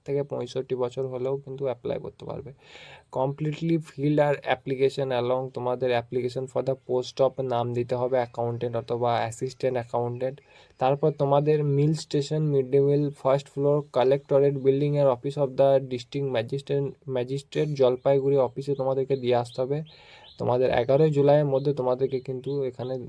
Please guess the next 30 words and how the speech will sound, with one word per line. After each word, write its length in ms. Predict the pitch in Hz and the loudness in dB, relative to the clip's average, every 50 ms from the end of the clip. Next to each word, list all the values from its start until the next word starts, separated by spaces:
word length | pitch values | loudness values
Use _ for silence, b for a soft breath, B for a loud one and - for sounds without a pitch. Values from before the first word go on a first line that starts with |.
| - - | -12 -8
ইয়েটা 280 | 123 123 123 127 139 | -4 -4 -2 -2 -2
দিয়ে 220 | 135 127 120 117 113 | -4 -2 -2 -4 -4
দি-, 160 | 113 120 123 | -4 -6 -6
দিয়ে 180 | 123 123 120 117 | -2 0 0 0
আসতে 300 | 113 113 - _ - 120 | 0 -2 -4 _ -8 -6
হবে 160 | 117 120 117 | -6 -6 -4
এগারোটা 500 | 117 117 117 120 117 117 117 120 127 127 | -4 -4 -2 0 0 0 0 0 -2 -4
থেকে 280 | 127 131 123 135 139 | -6 -6 -4 -4 -4
চারটের 420 | 139 - 123 113 117 _ - 127 123 | -2 -2 -4 -4 -4 _ -8 -8 -8
মধ্যে, 400 | 120 113 113 113 120 123 113 110 - _ _ _ _ _ _ _ _ _ _ _ - | -6 -6 -6 -6 -4 -4 -6 -6 -6 _ _ _ _ _ _ _ _ _ _ _ -4
তাহলে 220 | 117 117 127 127 | -2 -2 0 0
তোমাদের 400 | 123 - 120 120 123 120 139 143 | -2 -2 -4 -4 -2 -2 -2 -4
ফর্মটি 420 | 139 - - 120 120 123 127 139 131 | -4 -4 -4 -4 -2 -2 -4 -6 -6
কিন্তু 340 | 135 135 131 127 135 139 139 | -6 -6 -6 -6 -4 -2 0
অ্যাকসেপ্ট 440 | 131 117 117 - - 123 120 - | 0 0 -2 -4 -6 -6 -6 -6
করা 260 | - - 117 113 123 120 | -6 -4 -2 -2 -2 -2
হবে। 220 | 120 113 - - - _ _ _ _ _ _ _ _ _ _ _ _ _ _ _ _ - - B B B B B B B B _ _ | -4 -6 -6 -8 -12 _ _ _ _ _ _ _ _ _ _ _ _ _ _ _ _ -20 -20 B B B B B B B B _ _
তো 200 | - 139 143 143 | 0 2 2 4
এই 160 | 139 143 139 | 6 6 6
হচ্ছে 260 | 143 151 143 - 147 143 | 4 4 2 0 -2 0
তোমাদের 500 | - 135 135 135 135 135 143 139 135 127 | 0 2 2 2 4 4 4 4 4 4
অফিসিয়াল 800 | 117 - - 117 117 - - 139 - - 139 139 135 135 135 131 | 2 2 0 -2 -4 -4 -8 -8 -4 0 2 4 4 4 4 2
তোমাদের 340 | 131 123 123 127 120 127 127 | 0 -2 -4 -4 -4 -4 -6
ফর্ম, 380 | 127 - - 123 120 123 131 | -8 -6 -4 -2 -2 0 0
অ্যাপ্লিকেশন 540 | 131 120 120 120 - 120 123 120 - - 127 | 0 -2 -4 -4 -4 -4 -4 -4 -4 -6 -8
ফর্ম। 360 | 127 - - 127 127 127 127 | -8 -4 -2 -2 -2 0 -2
এখানে 280 | 123 120 117 127 123 131 | -4 -4 -2 -2 -2 -2
একটি 140 | 127 131 139 | 0 -2 -4
পাসপোর্ট 520 | 139 - 127 123 123 - - 135 135 - | -2 2 2 2 2 0 0 0 0 0
সাইজ 280 | - - 127 127 127 | 0 -4 -4 -4 -4